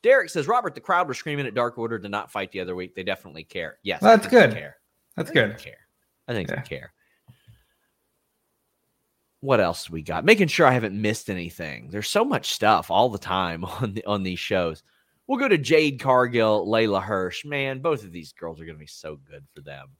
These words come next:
Speaker 1: I mean, they're already good for them, but this is like, this is David versus Goliath.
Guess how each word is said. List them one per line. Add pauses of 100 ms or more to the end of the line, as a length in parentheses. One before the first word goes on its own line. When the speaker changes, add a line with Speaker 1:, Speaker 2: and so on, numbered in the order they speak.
(280)
Speaker 1:
I
mean,
they're
already
good
for
them, (600)
but
this
is
like, (1120)
this
is
David
versus
Goliath.